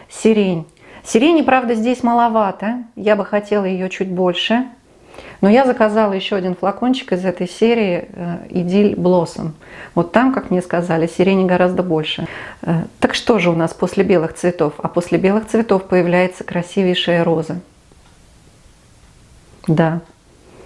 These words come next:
Аромат этот именно о сотрудничестве.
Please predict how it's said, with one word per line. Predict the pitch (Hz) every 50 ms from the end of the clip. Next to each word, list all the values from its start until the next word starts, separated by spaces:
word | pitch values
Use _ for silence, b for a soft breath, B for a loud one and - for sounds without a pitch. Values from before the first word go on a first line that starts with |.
| B B B
Аромат | - 170 175 175 196 220 254 269 269
этот | 226 208 208 165 165 -
именно | 185 220 247 247 240 233 233 226 196 - -
о | - 170 190 208 208 202 - - - - _ _ _ _ _ - -
сотрудничестве. | - 180 - 220 254 277 208 180 185 - - - - - - - 131 175